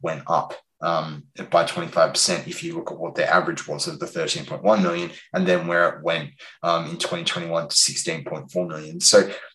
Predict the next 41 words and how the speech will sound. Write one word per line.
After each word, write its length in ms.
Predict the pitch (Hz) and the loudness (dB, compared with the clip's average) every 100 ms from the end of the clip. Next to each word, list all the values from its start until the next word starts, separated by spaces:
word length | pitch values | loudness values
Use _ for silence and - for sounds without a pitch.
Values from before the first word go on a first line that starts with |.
| - | -4
you're 100 | 110 | 2
starting 380 | - 113 127 190 | 8 10 10 8
to 60 | |
see 240 | 180 - - | 6 6 4
the 60 | |
Steelers 720 | 185 - 180 180 185 170 - - | 4 2 2 0 2 2 0 0
sort 260 | - - 180 | 0 0 -2
of 60 | - _ _ - | -10 _ _ -6
come 400 | - 107 95 90 - | -2 0 -2 -6 -10
draw 240 | - 113 101 | -2 0 0
closer 540 | - - 87 87 - | -2 0 2 2 2
to 160 | 95 - | 0 2
other 160 | 90 90 | 2 0
teams 520 | - 82 98 147 - | -6 -6 -4 -2 -4
in 100 | 90 | -4
getting 220 | 90 87 | -6 -6
involved 420 | 82 78 73 - | -4 0 0 0
in 80 | 80 | -8
free 260 | - 82 78 | -6 -2 0
agency. 540 | 80 - - 110 110 - - | 0 0 0 2 0 -4 -8
And, 140 | - 92 | -4 0
you 80 | |
know, 100 | 90 | 0
we're 180 | 90 95 | 2 4
one 160 | 92 98 | 6 4
of 60 | |
the 60 | 90 | 4
teams 400 | - 92 90 - | 0 -2 -2 0
with 100 | 87 | -2
the 80 | - | -6
proje-, 340 | - 82 - | -10 -8 -6
you 80 | 95 | -4
know, 140 | 85 | -4
with, 160 | 85 90 85 | -2 -4 -6
with 160 | 90 | -6
a 100 | 90 - - | -6 -6 2
quite 220 | 98 85 | 6 6
a 20 | |
high, 520 | - 85 87 90 90 - - - | 6 4 6 6 4 -2 -14 -4
um, 180 | 87 85 | -2 -2
projected, 560 | - 85 87 - 82 | -2 -2 -2 -4 -10